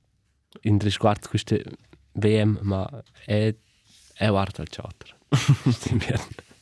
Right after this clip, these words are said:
Speaker 2: Un bu-, un buon Rötler. <laughs> Hi, Markus. Ähm,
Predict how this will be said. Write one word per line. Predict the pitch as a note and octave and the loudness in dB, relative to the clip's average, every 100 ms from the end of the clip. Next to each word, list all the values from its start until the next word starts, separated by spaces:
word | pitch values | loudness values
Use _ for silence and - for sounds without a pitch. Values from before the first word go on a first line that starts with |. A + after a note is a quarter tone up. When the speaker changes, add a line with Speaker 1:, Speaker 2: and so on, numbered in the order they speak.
| - _ - - - - - - - - - | -20 _ -16 -16 -16 -18 -18 -18 -20 -20 -2
Speaker 2:
Un | G#2 A2+ | 2 2
bu-, | G#2+ - | 2 2
un | - | 4
buon | A2+ B2 | 4 6
Rötler. | A2+ A#2 - F2 F2+ - - - | 6 4 4 0 0 -4 -18 -16
<laughs> | - A2 - - - - - G#2+ A#2+ D#3 B2+ - A2+ - - - - - - - - - - - - C6+ C6+ C6+ - C6+ C6+ C6+ C6+ C6+ C6+ C6+ C6+ C6+ C6+ - - - - - - - - | -6 0 2 2 0 -8 -6 -2 0 2 2 2 0 0 -4 -2 -2 -2 -6 -10 -10 -14 -6 -6 -2 0 2 4 6 6 8 8 8 8 6 6 4 2 2 -2 -6 -12 -16 -18 -20 -10 2
Hi, | A#2+ D3+ G2 F2+ - - | 4 4 2 -2 -6 4
Markus. | A#2 A#2 - F#2 - | 4 4 0 -2 0
Ähm, | G#2 G#2 G#2 G2+ G2+ | 4 6 6 6 4